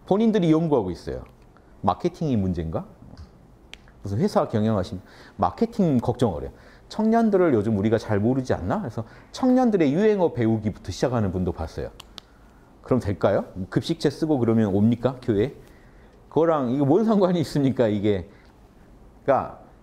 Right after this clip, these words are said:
본질에 자신이 없으니까 말단에, 말단에 추정하다 보니까 결론이 그렇게 나는 거예요. 뭔가 마케팅이 잘못되고 있다. 우리가 하나님을 안 믿으시는 거죠.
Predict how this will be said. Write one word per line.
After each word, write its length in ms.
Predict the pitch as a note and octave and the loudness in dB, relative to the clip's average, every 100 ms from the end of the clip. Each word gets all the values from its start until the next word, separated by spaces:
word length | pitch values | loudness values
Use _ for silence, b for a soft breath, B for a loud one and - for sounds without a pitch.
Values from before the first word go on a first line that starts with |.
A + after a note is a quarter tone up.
| - | -6
본질에 420 | - D#3 E3 F#3+ F3+ | -2 0 2 2 2
자신이 380 | C#3+ A#2+ D3 C3+ | -2 -2 0 0
없으니까 720 | B2+ B2 G#2 A#2+ D3+ F3+ F#3 - - - - - - - - | 0 -2 -2 -2 -2 -4 -12 -20 -20 -20 -20 -20 -20 -20 -4
말단에, 500 | G#2 A#2 A#2 C#3 C3 | -2 0 0 0 0
말단에 500 | G#2 F#2+ - A2+ A2 | 0 0 -2 -2 -4
추정하다 500 | - - C3+ A2 F2+ | -8 -4 -2 -2 -2
보니까 360 | D#2+ D#2+ F2 F#2 | -2 -6 -6 -4
결론이 420 | - G2 F#2+ F2+ | -2 0 -2 -2
그렇게 320 | G2 F#2+ F2 | -4 -6 -8
나는 200 | B1+ A#1 | -12 -12
거예요. 140 | A#1 | -12
뭔가 480 | D#2 F#2 F#2+ C3+ D#3+ B B - | -8 -4 -2 -2 -6 B B -4
마케팅이 500 | E2+ - A#2+ G#2+ F#2+ | -4 -2 -4 -4 -4
잘못되고 540 | E2+ E2 E2 D#2+ D#2 | -6 -6 -6 -6 -4
있다. 420 | D2 - A2 B2 D#2 | -6 -4 -4 -6 -10
우리가 260 | D#2 E2+ B B B B B | -10 -12 B B B B B
하나님을 460 | - F#3+ G#3+ G3 C3 | -8 -2 0 0 0
안 180 | E2+ G2 | 0 0
믿으시는 440 | C#3 C3+ - D#2+ | 0 -2 -4 -6
거죠. 220 | C#2 B1+ | -8 -12